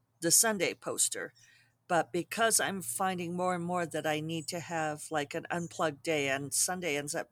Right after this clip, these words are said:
just being the day that is most likely, I am, uh, the great Vivian, why am I not thinking of your last name?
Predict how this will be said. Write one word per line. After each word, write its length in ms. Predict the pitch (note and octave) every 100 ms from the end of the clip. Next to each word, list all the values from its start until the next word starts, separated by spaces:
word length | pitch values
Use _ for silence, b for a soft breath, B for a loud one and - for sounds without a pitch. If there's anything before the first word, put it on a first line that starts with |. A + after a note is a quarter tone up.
| -
just 240 | D#3+ D#3
being 220 | D#3+ D3+
the 80 | C#3
day 260 | C3+ D3+ D3
that 320 | C#3+ C3 A2+ _ _ _ -
is 180 | E3
most 300 | E3 D#3 -
likely, 480 | D#3+ E3 E3 C3+ C3 B B B B B B - - - _ _ _ _ _ - - _
I 300 | - E3 D#3 - -
am, 260 | F3 D#3+ - _ _ _ _
uh, 280 | F#3 D#3+ C3+ -
the 80 | -
great 520 | D#3+ E3+ D#3+ - - - -
Vivian, 720 | D#3+ G#3 F#3 F3 E3+ E3 E3 - _ _ _ _ _ _ -
why 100 | F3
am 100 | E3+
I 100 | D#3+
not 240 | D#3+ -
thinking 240 | F3 E3+
of 60 | E3
your 140 | E3+
last 300 | E3 E3+ E3+
name? 340 | G#3 B3+ B3